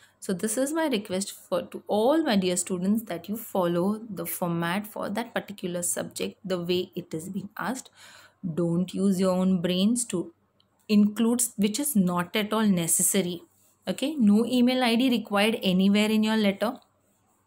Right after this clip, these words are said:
Yes, no email I D required anywhere in your letter. Do not mention any phone numbers, uh,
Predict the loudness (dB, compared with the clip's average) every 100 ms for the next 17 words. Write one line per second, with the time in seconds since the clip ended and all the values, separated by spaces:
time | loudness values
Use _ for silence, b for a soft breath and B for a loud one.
0 | _ -2 -2 -2 -8 B B B 2 4
1 | 4 4 4 4 4 2 2 2 4 4
2 | 4 6 6 6 2 0 -6 -8 B B
3 | 0 2 4 4 2 2 2 2 0 -2
4 | 0 2 4 2 0 4 6 8 8 6
5 | 6 4 0 -4 B B -4 0 2 2
6 | 0